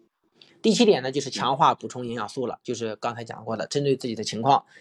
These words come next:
家里有的什么维生素啊、维 C 啊、B 族啊，各种啊，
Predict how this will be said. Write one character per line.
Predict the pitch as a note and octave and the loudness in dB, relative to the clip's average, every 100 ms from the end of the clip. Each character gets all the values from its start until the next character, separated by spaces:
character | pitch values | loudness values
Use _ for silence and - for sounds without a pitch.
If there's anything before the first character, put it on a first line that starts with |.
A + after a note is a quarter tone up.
| _ | _
家 | - E3+ E3+ | 4 6 6
里 | C#3+ | 2
有 | D3+ - | -2 -2
的 | G#2 G#2+ | -4 -4
什 | A#2 | -4
么 | A#2 | -8
维 | B2 | -8
生 | C#3 C#3 | -10 -8
素 | C#3+ B2+ | -2 0
啊、 | A#2 A2+ A2 | 2 0 -2
维 | C3+ | -8
C | C3 C3+ C3+ | -4 0 2
啊、 | B2+ B2 | 2 -2
B | C#3+ A#2+ | -6 -10
族 | A2+ A2 | -8 2
啊， | C#3 C3 B2 | 6 6 4
各 | - C3 | 0 -10
种 | G#2 | -10
啊， | B2 | -10